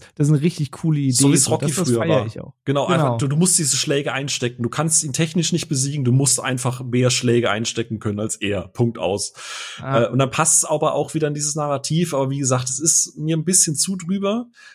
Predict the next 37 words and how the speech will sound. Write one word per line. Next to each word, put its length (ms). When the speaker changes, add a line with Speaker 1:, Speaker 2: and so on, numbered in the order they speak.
Speaker 2:
Und 320
während 240
der 60
erste 320
Teil, 320
der 100
geht 220
ja 180
auch, 420
glaub 160
ich, 140
hundertdreißig 560
Minuten, 300
der 80
erste 260
und 60
der 80
zweite 400
auch. 300
Und 80
der 80
erste 280
fühlt 280
sich 140
kürzer 420
an, 160
der 100
zweite 320
fühlt 300
sich 160
halt 180
für 120
mich 200
nach 140
dieser 240
Länge 260
an. 200